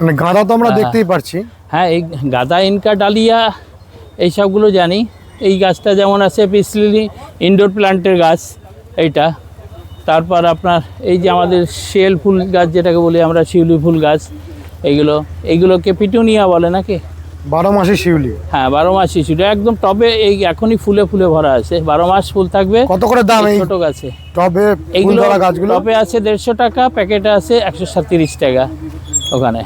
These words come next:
Speaker 2: এই যে পেয়ারা গাছগুলো, আতা গাছগুলো আছে, একদম বড় যে আতাগুলো আমাদের, সেই আতা গাছ এগুলো। এই দিকটায় আছে, এই সাইডে আছে, এদিকে ডালিয়া,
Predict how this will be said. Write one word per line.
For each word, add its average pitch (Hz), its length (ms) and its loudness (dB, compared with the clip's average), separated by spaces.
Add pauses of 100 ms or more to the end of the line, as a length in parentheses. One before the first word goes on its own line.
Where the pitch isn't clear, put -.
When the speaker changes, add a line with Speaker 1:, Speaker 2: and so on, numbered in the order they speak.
Speaker 2:
এই 214 160 2
যে 214 140 2
পেয়ারা 202 340 2
গাছগুলো, 196 420 0
আতা 190 420 0
গাছগুলো 190 400 2
আছে, 180 360 2 (460)
একদম 160 380 -2
বড় 170 220 2
যে 175 140 0
আতাগুলো 165 420 0
আমাদের, 175 300 0
সেই 175 220 -2
আতা 139 280 0
গাছ 127 280 -2
এগুলো। 123 300 -2 (580)
এই 147 120 2
দিকটায় 180 420 2
আছে, 202 360 0 (160)
এই 175 140 -2
সাইডে 180 380 2
আছে, 185 260 2
এদিকে 175 280 0
ডালিয়া, 185 560 2